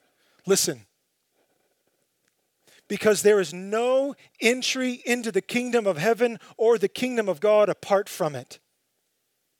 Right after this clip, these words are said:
Holy smokes, is that true? He goes on, "There is not one, there is no one in the kingdom of God who is not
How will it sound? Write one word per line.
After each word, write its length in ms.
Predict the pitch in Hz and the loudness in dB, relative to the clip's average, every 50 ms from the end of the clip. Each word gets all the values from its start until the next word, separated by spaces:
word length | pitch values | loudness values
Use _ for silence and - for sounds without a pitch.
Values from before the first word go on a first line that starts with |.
| _ _ _ _ _ _ _ _ _ _ _ _ _ _ _ _ _ _ _ _ _ _ _ _ _ _ _ _ | _ _ _ _ _ _ _ _ _ _ _ _ _ _ _ _ _ _ _ _ _ _ _ _ _ _ _ _
Holy 240 | - 180 180 165 147 | -8 -6 -6 -6 -6
smokes, 520 | - - 170 151 135 - - - - - _ _ _ | -8 -8 -8 -8 -8 -8 -10 -14 -16 -18 _ _ _
is 140 | - 147 123 | -8 -2 -2
that 180 | 147 165 190 | 0 0 -2
true? 320 | - - 208 202 233 247 - _ _ _ _ _ _ _ _ _ _ _ _ _ _ _ _ _ _ _ _ _ _ _ _ _ _ _ _ _ _ _ _ _ _ _ _ _ _ _ _ _ _ _ _ _ _ _ _ _ _ _ _ _ _ _ _ _ _ | -2 -4 -4 -4 -4 -6 -10 _ _ _ _ _ _ _ _ _ _ _ _ _ _ _ _ _ _ _ _ _ _ _ _ _ _ _ _ _ _ _ _ _ _ _ _ _ _ _ _ _ _ _ _ _ _ _ _ _ _ _ _ _ _ _ _ _ _
He 120 | - 190 | -6 2
goes 240 | 170 202 214 208 165 | 4 4 4 4 4
on, 380 | 220 214 190 170 143 123 110 _ _ _ _ _ _ _ _ _ - | 2 2 2 0 -2 -4 -12 _ _ _ _ _ _ _ _ _ 2
"There 200 | 175 196 220 208 | 4 6 6 6
is 200 | 196 185 - 147 | 4 2 -2 -8
not 480 | 143 147 165 190 196 185 185 196 - _ _ | -12 -10 -6 -4 -2 -2 -2 -4 -8 _ _
one, 540 | 139 131 139 160 196 226 214 165 135 127 | -18 -10 -4 0 2 2 2 2 0 0
there 160 | 123 175 196 175 | 0 0 2 0
is 180 | 151 - - | -2 -4 -8
no 340 | 151 151 165 180 202 226 247 | -12 -10 -6 -4 -2 -2 0
one 300 | 262 269 277 269 262 277 | 0 2 2 2 2 0
in 240 | 269 254 208 214 208 | -2 -4 -4 -4 -4
the 80 | 190 | -6
kingdom 500 | - - - 233 247 254 247 247 247 233 | -6 -4 -4 -4 -4 0 0 2 2 2
of 200 | 247 233 175 - | 0 -2 -4 -2
God 400 | - 202 208 220 220 214 214 - - - _ - | 0 0 2 2 2 2 0 -2 -6 -14 _ -12
who 180 | 226 220 196 | -6 -2 -2
is 140 | 175 - - | -2 -2 -4
not 420 | 160 180 202 208 214 214 214 - | -4 -2 -2 0 -2 -2 -4 -8